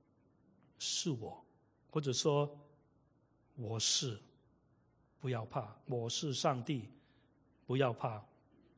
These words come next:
再过几天，我们就是二零二零年。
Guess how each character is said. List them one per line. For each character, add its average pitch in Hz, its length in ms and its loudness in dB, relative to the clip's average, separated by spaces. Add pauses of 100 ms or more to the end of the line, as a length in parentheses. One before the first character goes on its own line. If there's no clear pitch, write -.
(3750)
再 185 160 8
过 175 160 8
几 143 200 2
天， 196 360 8
我 135 120 2
们 147 140 4
就 165 160 4
是 156 420 4
二 165 200 12
零 139 340 2
二 160 180 4
零 131 220 -2
年。 110 200 -6